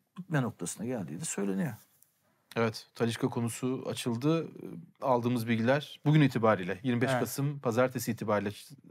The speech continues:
Speaker 2: sabah saatlerinde çekiyoruz programı.
Speaker 1: Hı hı.
Speaker 2: E, Talisca ihtimalinin çok güçlü olduğu.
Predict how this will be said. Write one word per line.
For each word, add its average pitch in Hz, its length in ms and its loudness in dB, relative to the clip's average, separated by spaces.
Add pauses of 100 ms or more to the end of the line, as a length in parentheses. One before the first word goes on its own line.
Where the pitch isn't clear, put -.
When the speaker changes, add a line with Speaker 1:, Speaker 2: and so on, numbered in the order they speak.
(160)
Speaker 2:
sabah 120 260 0
saatlerinde 113 360 -2
çekiyoruz 107 360 -8
programı. 113 480 -4
Speaker 1:
Hı 151 60 -4
hı. 135 460 -4
Speaker 2:
E, 123 60 0
Talisca 123 340 0
ihtimalinin 117 360 2
çok 156 160 -2
güçlü - 260 -2
olduğu. 90 320 -2